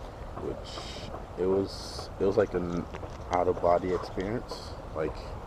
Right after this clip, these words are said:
felt like something was taking control, like,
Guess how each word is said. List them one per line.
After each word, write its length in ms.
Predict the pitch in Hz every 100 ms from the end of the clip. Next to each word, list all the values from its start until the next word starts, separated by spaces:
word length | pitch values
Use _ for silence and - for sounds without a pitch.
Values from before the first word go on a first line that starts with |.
| - -
felt 180 | 85
like 140 | 82 80
something 680 | - 85 - 87 82 80 76 - - - - - -
was 520 | - - - - - - - - - -
taking 320 | - - 87
control, 400 | - - - 82
like, 140 | 71